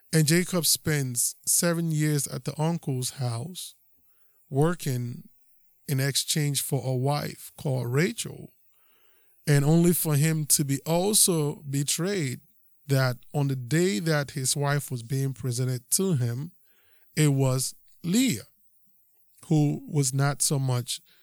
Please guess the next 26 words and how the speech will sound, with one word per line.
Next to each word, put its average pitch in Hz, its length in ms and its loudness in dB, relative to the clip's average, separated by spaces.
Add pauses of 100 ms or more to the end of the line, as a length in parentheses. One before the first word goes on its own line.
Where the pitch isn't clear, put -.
(380)
uh, 117 480 -2
the, 123 220 -4
the 120 140 -6
pleasing 147 460 -4
thing 135 280 -4
that 120 220 -4
Jacob 123 340 -4
was 113 240 -6
expecting, - 760 -6 (220)
or 120 320 -4
at 120 120 -6
least 123 240 -2
desired, 123 640 -4 (120)
when 123 180 -2
he 123 160 -2
made 123 260 -2 (480)
his, 120 280 -4
his, 120 280 -2
his 120 180 0
intentions 120 680 -2
of 110 120 -6
marrying 139 800 -6 (140)
one 131 160 0
of 117 80 -4
the 123 100 -4
daughters. - 540 -8